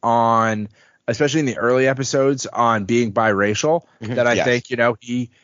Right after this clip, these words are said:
Speaker 1: he skated in, you know, in between that 'cause he had to. Like, they even talk about that, like, if he was just like, "No, I'm black," and, like, spoke out about things, he'd be in trouble in New York.
Speaker 2: What about now? Like, if,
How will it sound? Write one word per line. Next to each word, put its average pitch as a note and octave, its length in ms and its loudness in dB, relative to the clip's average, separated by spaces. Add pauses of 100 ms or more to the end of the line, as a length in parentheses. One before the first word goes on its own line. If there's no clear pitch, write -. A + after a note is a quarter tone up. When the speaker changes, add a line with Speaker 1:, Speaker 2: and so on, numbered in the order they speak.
(160)
Speaker 1:
he B2 160 -6
skated B2 560 -2
in, B2+ 260 0
you B2+ 140 2
know, A#2+ 300 2 (280)
in D3 120 0
between G#3 240 0
that F3 180 0
'cause C3 100 -6
he C3+ 100 -4
had C#3 280 0
to. - 200 -18 (540)
Like, A#2 200 0
they C#3 160 4
even D3 140 0
talk C#3+ 260 -2
about C3+ 220 2
that, B2+ 240 2
like, A2+ 180 2
if A2 100 -6
he C3+ 280 2
was B2+ 160 0
just - 160 -12
like, G2+ 120 -8
"No, A#2 240 0
I'm A2+ 120 2
black," G#2+ 400 0
and, F#2+ 80 -8
like, F2+ 120 -10
spoke - 300 -8
out G2+ 140 -4
about A2+ 260 -2
things, C#3+ 300 -2 (360)
he'd B2 240 0
be A#2 140 2
in G2+ 80 2
trouble E2+ 460 -6 (220)
in G2+ 500 -2
New G2+ 80 2
York. F2 400 -2
Speaker 2:
What C#3 100 0
about G3 240 0
now? G#2+ 380 -2
Like, E2+ 280 -6
if, F#2 280 -10